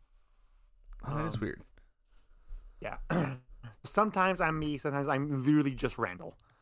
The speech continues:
Speaker 2: <clears throat> Uh, and there's, every, uh, character has this, like, like, intricately designed, like, room based on, like,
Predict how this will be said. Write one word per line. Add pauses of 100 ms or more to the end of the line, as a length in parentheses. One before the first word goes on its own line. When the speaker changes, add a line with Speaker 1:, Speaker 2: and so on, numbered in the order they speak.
(320)
Speaker 2:
<clears throat> (640)
Uh,
and (340)
there's, (680)
every, (260)
uh, (320)
character
has
this,
like, (360)
like, (540)
intricately (360)
designed,
like,
room (380)
based
on, (600)
like,